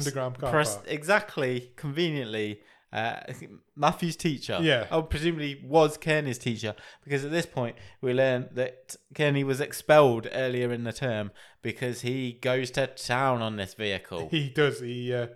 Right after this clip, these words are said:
Speaker 1: yeah, he takes out all of his aggression on this, on this car,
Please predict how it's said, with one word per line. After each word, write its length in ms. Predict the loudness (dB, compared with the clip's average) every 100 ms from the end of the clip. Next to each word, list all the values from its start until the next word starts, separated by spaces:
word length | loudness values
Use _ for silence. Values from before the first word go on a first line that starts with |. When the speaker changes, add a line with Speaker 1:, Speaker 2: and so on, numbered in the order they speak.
| -18 _ _ _ _ _ _ _
Speaker 1:
yeah, 200 | 0 2
he 140 | 2 -2
takes 380 | 0 0 4
out 100 | 4
all 120 | 4 4
of 80 |
his 160 | 0 0
aggression 680 | 0 2 0 0 -8 -10 -10
on 160 | -10
this, 300 | -10 -12 -18 _ _
on 120 | -12 -10
this 160 | -14
car, 440 | -14 -12 -12 -16